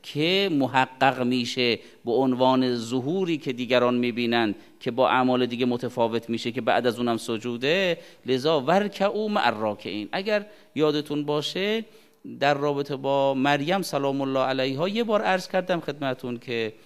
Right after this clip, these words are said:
خدای تبارک و تعالی در قرآن، در سوره مریم، اونجا که خطاب می‌کنه که از قول ملائکه که «یا مریم ان الله اصطفاک و طهرک و اصطفاک علی نساء العالمین»،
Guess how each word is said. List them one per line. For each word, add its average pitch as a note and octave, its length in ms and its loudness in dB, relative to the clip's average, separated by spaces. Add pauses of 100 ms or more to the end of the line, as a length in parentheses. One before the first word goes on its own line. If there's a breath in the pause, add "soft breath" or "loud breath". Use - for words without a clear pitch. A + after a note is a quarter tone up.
(260 soft breath)
خدای C3 300 0
تبارک B2 200 -4
و - 20 -10
تعالی B2+ 440 0
در C3+ 220 2
قرآن، B2+ 520 -2
در C3+ 140 0
سوره A#2+ 360 -6
مریم، A#2+ 560 -2
اونجا C#3+ 240 -2
که E3+ 120 -6
خطاب B2+ 360 -4
می‌کنه A#2+ 380 -4
که A#2+ 300 -6
از A2+ 200 -4
قول A#2 220 0
ملائکه A#2 760 -2 (360 loud breath)
که A#2 100 -8
«یا A#2 200 2
مریم C3+ 480 2
ان A#2+ 200 -2
الله A#2+ 340 0
اصطفاک B2 880 -4
و A#2+ 60 -6
طهرک B2 800 -4
و B2+ 40 -2
اصطفاک B2+ 540 -4
علی B2+ 240 2
نساء B2 320 -2
العالمین»، D3 840 0